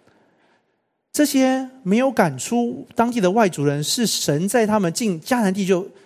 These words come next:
切切的吩咐，一定要赶出的。这不单是因为以色列民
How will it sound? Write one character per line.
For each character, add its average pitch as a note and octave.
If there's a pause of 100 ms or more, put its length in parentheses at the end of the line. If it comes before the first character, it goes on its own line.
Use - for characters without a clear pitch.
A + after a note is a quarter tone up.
(120)
切 C#4
切 F3+
的 B2+
吩 C3+
咐， C3+ (160)
一 A3
定 A3
要 D3+
赶 A2+
出 A#2
的。 A2+ (580)
这 C#4+
不 D4+
单 D4 (400)
是 C4+
因 C4
为 B3
以 F3
色 B3
列 A#3+
民 E3